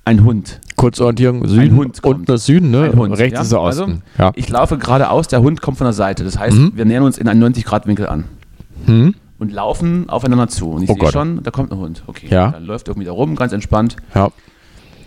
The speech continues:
Speaker 1: Ich vergaß aber irgendwie, oder was heißt, ich vergaß? Ich bin der Meinung gewesen,
Speaker 2: Vergaßte.
Speaker 1: dass man,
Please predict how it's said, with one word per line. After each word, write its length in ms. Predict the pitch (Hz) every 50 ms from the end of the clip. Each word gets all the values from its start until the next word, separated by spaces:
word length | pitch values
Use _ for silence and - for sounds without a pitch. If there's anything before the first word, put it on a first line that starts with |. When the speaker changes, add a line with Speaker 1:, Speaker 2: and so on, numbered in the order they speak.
| -
Speaker 1:
Ich 160 | - - - -
vergaß 580 | - - 113 98 - 110 120 147 - - -
aber 220 | - 110 110 110 -
irgendwie, 420 | 104 117 120 113 104 113 123 151 - -
oder 260 | - 110 104 - -
was 120 | 104 95
heißt, 200 | 101 117 120 -
ich 80 | - -
vergaß? 380 | - 101 - 104 117 120 107
Ich 120 | 101 98 -
bin 240 | _ _ - 123 131
der 100 | 127 113
Meinung 360 | 107 110 120 143 151 123 131
gewesen, 560 | 127 120 101 127 151 151 120 107 92 87 90 - -
Speaker 2:
Vergaßte. 540 | - 98 92 - 82 - - - 104 82 - - _ _ _ _ -
Speaker 1:
dass 160 | 107 107 113
man, 340 | 113 110 107 107 107 104